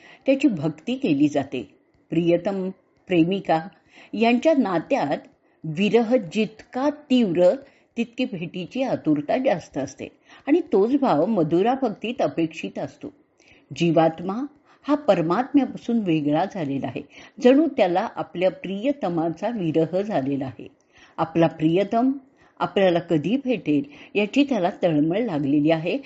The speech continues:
आणि त्यामुळेच एखाद्या प्रियतमतेने वाटेने येणाऱ्या प्रत्येकाला आपल्या प्रियतमाच्या खुशालीची चौकशी करून विचारावं की माझा प्रियतम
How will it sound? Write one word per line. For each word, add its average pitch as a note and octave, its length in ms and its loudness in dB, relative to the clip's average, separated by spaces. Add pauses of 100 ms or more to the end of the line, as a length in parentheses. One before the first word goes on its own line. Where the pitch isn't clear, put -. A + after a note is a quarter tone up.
(220)
आणि D4 160 8 (140)
त्यामुळेच E3+ 680 0 (320)
एखाद्या D4+ 440 2
प्रियतमतेने F3+ 1000 -2 (100)
वाटेने F#3 520 0
येणाऱ्या F3+ 520 2
प्रत्येकाला F#3+ 840 -2 (380)
आपल्या F#3 340 -2
प्रियतमाच्या F3 920 -2 (600)
खुशालीची D#3+ 640 2
चौकशी D3 520 -2
करून D#3 340 -2
विचारावं F#3 580 -2 (340)
की D3+ 80 0
माझा C#3 380 0
प्रियतम C#3+ 680 0